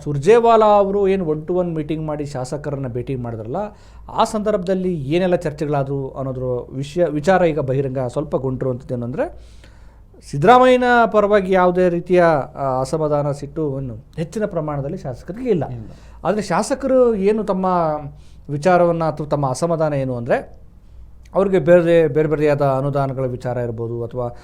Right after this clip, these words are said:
Speaker 1: ಆ, ನಮ್ಮನ್ನ ಕೆಲವು ನಾಯಕರು ನೆಗ್ಲೆಕ್ಟ್ ಮಾಡ್ತಾ ಇದ್ದಾರೆ ಅನ್ನುವಂಥ
Speaker 2: ಹೌದು.
Speaker 1: ವಿಚಾರ ಇರ್ಬೋದು, ಅಥವಾ ನಮಗೆ ಏನು, ಏನು ಸಚಿವ ಸ್ಥಾನ ಬೇಕು ಅನ್ನೋ ವಿಚಾರ ಇರ್ಬೋದು, ಅವೆಲ್ಲವೂ ಕೂಡ.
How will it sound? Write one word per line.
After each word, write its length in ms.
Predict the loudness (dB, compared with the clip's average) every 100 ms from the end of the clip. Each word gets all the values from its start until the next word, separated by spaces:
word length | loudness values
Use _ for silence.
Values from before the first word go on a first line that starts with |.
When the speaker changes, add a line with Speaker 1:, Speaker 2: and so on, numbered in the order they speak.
| -20 -10 -4
Speaker 1:
ಆ, 360 | -2 0 -2 -4
ನಮ್ಮನ್ನ 580 | -2 0 2 2 2
ಕೆಲವು 320 | 0 -2 -2 0
ನಾಯಕರು 560 | 0 -2 0 -2 -4 -10 -18 -6
ನೆಗ್ಲೆಕ್ಟ್ 400 | -4 0 0 0
ಮಾಡ್ತಾ 260 | -4 -4 -4
ಇದ್ದಾರೆ 180 | -4
ಅನ್ನುವಂಥ 300 | -4 -6 -8
Speaker 2:
ಹೌದು. 160 | -6 -6
Speaker 1:
ವಿಚಾರ 220 | -6 -6
ಇರ್ಬೋದು, 480 | -4 -6 -6 -6 -6
ಅಥವಾ 180 | -6 -6
ನಮಗೆ 360 | -6 -4 -4 -6 -20 -14 -8
ಏನು, 320 | -6 -4 -6 -6 -8 -12 -16 -20 -12
ಏನು 520 | -8 -6 -6 -6 -8 -12 -20 -20 -10
ಸಚಿವ 280 | -6 -2 -2
ಸ್ಥಾನ 280 | -2 -4 -2
ಬೇಕು 280 | -4 -4
ಅನ್ನೋ 320 | -6 -6 -8 -8
ವಿಚಾರ 300 | -8 -6 -4
ಇರ್ಬೋದು, 380 | -6 -8 -4
ಅವೆಲ್ಲವೂ 380 | -4 -2 -4 -6
ಕೂಡ. 200 | -8 -12